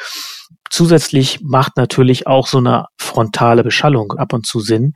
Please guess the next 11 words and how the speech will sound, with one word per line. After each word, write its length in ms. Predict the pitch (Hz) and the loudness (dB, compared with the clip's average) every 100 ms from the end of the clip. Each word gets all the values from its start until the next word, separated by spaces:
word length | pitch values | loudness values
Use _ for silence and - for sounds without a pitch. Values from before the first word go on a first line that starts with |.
| - - - - | -6 -12 -12 -2
Allerdings 600 | 131 120 107 127 143 - | 2 2 4 4 4 0
ist 240 | - 135 | -4 -4
die 120 | 139 127 | -4 0
doch 200 | 131 139 | 2 2
immer 200 | 120 110 | 0 2
sehr 240 | 117 113 | 4 4
one-off 460 | 107 107 - 170 - | 4 0 2 0 0
und 100 | 113 | -2
es 140 | 104 | -2
ist, 240 | 127 - - | -4 -4 -4
ähm, 260 | 120 107 | -2 -2